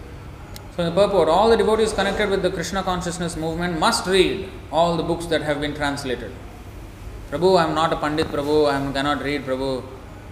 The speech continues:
Huh? "Books are not for me, Prabhu." No, no, no. Everybody, it doesn't matter whether Pan-, Pandit or not, just read only.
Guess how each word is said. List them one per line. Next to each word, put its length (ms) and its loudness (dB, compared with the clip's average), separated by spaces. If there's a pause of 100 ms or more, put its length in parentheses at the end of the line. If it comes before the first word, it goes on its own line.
(240)
Huh? 160 -4 (2750)
"Books 240 -2
are 120 4
not 220 0
for 140 0
me, 180 0
Prabhu." 340 -4 (1000)
No, 200 0
no, 120 0
no. 100 -4
Everybody, 800 4 (120)
it 120 -2
doesn't 240 4
matter 240 2
whether 120 2
Pan-, 280 0
Pandit 260 -2
or 80 0
not, 160 -6
just 180 0
read 220 2
only. 200 -4